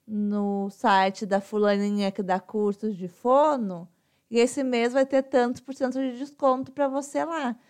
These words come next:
Você vai entrar na loja que vende livros de fono, nesse mês vai ter tantos por cento de desconto lá. Então, todos os meses vão ter, ah,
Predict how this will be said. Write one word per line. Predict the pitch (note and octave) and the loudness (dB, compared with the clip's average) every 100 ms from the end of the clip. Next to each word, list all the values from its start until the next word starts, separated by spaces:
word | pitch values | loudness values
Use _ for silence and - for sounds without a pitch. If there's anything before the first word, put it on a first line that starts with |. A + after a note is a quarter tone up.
| _ _ | _ _
Você | B3+ | 0
vai | B3+ C#4 | 2 2
entrar | B3+ C4+ A#3 | 0 2 2
na | A#3 | 2
loja | A3+ A#3 A3 G#3+ G#3+ G#3 | 2 4 6 6 2 -2
que | B3 | -2
vende | G#3 G#3 G#3 | 0 0 0
livros | G#3 G#3 G#3+ G3+ G#3 | 0 4 4 2 -4
de | F#3+ | -8
fono, | - B3 C4 C4+ A3 F3+ - _ _ _ | -4 2 6 6 2 -4 -10 _ _ _
nesse | A#3 B3 C4+ | 2 2 2
mês | B3 A#3+ | -2 0
vai | C4 | 2
ter | C4 C4+ | 2 2
tantos | C4+ B3 C4 | 2 2 0
por | - D#4+ | -6 -12
cento | C#4 C#4 C4+ | -4 -2 -2
de | C#4+ B3 | -6 -8
desconto | C4+ - D4 B3+ C4 C#4+ | -10 -4 2 2 0 -4
lá. | C4+ A3+ G#3 _ _ - | -2 -2 -4 _ _ -8
Então, | G#3+ A3+ A3 | -2 -2 0
todos | A#3+ A#3+ D4 C4+ | -2 -4 -10 -8
os | |
meses | C4 A#3+ A#3+ B3 C4 | -4 -2 -2 -4 -8
vão | C4 C4 | -8 -8
ter, | C4 C4 B3+ C4+ C#4+ _ _ _ | -2 0 0 -2 -6 _ _ _
ah, | A#3+ A#3+ A#3+ A#3+ A#3+ A#3+ | -4 -2 -2 -2 -2 -4